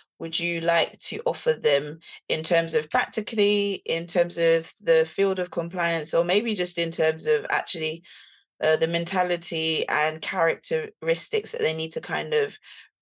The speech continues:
bring to the table if they wanna pursue this as a career, um, profession?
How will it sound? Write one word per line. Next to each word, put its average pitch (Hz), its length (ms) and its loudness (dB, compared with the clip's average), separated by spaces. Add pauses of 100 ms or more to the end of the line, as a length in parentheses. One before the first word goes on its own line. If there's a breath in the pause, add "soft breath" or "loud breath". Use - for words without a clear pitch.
(120)
bring 165 340 0
to 160 160 -4
the 156 120 2
table 156 600 0
if 160 160 0
they 151 140 0
wanna 156 200 -2
pursue 160 400 -4
this 160 240 -6
as 156 220 -10
a 160 80 -2
career, 160 720 -2 (540 loud breath)
um, 151 500 0
profession? 160 760 -2